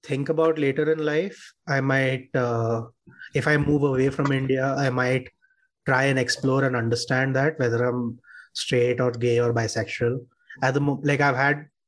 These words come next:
relationships, I've had straight relationships only. So,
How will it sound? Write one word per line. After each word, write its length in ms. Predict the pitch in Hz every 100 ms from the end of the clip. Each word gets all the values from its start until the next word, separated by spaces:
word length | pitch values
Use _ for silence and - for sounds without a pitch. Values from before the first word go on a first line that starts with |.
| _ -
relationships, 640 | 123 127 123 143 139 156 -
I've 160 | 151 147
had 160 | 180 165
straight 300 | - 147 147
relationships 520 | 135 117 117 120 117
only. 360 | 131 113 104 - _ _ - - - - -
So, 800 | - 143 135 131 127 120 117 -